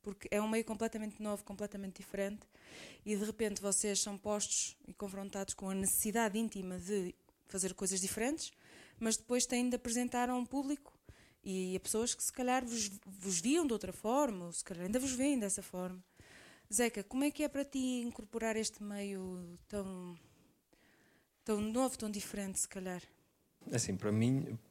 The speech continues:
Speaker 2: eu não posso ter grande opinião porque, porque primeiro não tenho nada meu editado, ou seja, ainda estou em fase de, de, de crescimento. Como é que eu,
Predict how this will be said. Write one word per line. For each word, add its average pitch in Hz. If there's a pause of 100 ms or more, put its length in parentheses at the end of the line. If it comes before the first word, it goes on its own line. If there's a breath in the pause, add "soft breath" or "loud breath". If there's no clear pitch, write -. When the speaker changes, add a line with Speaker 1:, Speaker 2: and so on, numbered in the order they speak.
Speaker 2:
eu 120
não 120
posso 120
ter 120
grande 117
opinião 107
porque, 110 (180)
porque -
primeiro 123
não 117
tenho 101
nada 92 (360)
meu 107
editado, 113 (380)
ou 101
seja, 95 (220)
ainda 113
estou 117 (580 loud breath)
em 117
fase 113
de, 113
de, 107
de 98
crescimento. 101 (640 loud breath)
Como 160
é 165
que 160
eu, 143